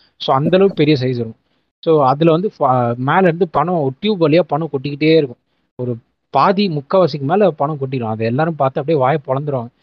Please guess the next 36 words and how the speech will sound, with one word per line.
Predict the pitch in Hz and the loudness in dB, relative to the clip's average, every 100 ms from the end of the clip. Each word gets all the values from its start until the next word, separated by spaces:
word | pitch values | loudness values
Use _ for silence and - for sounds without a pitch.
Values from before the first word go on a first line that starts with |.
| _ _ - | _ _ -6
அது | 131 151 | -2 2
வரைக்கும் | 185 196 226 | 2 2 2
வந்து, | 202 190 | 2 2
"எங்களை | 214 165 156 | 2 2 2
வீட்டுல | 190 - | 0 0
விட்டுருங்க, | 180 165 151 156 160 | 0 0 -2 0 0
நாங்க | 143 135 | -2 -2
பயமா | 123 143 175 170 | 0 -2 0 0
இருக்கு, | 143 147 147 139 120 _ _ - | -2 0 0 0 -2 _ _ -4
ஆ, | 131 127 123 | 0 0 0
இங்க | 131 131 | -2 0
வேணாம்" | 135 135 160 147 | 0 0 0 0
அப்படி | 139 127 | 0 -2
இப்படின்னு | 139 156 | -4 -6
சொல்லி | 151 151 156 - | -6 -4 -4 -2
பதறிட்டு | 139 160 143 131 | 0 0 0 -4
இருந்தவங்க, | 131 160 135 | -6 -6 -6
பணத்தை | 135 160 165 | -6 -4 -4
பார்த்தோன்னே | 139 123 131 170 | -6 -6 -6 -6
எல்லாரும் | 135 135 156 147 | -4 -2 -2 0
வாயை | 123 139 | -2 -4
பொளந்துருவாங்க. | 123 120 113 107 - _ _ _ - | -6 -10 -10 -12 -16 _ _ _ -4
ஆ, | 123 120 113 _ - | -2 -2 -6 _ -6
ஆ, | 175 131 | -2 0
அதை | 131 147 | 0 0
பார்த்தோன்னே, | 170 180 160 190 156 123 _ _ - | 0 0 -2 -2 -2 -6 _ _ -6
"ஆ, | 120 113 | -4 -2
சார், | 185 156 | -2 -2
அடுத்த | 131 147 | -2 -2
கேம் | 170 | -2
எப்போ | 170 127 196 | -2 -4 -4
வச்சுக்கலாம்?" | 156 127 131 156 | -4 -6 -8 -8
அப்படின்ற | 127 123 | -6 -6
மாதிரி | 127 | -6
கேட்க | 131 123 - 139 | -6 -8 -6 -10
ஆரம்பிச்சிருவாங்க. | 123 - 123 117 | -10 -8 -6 -6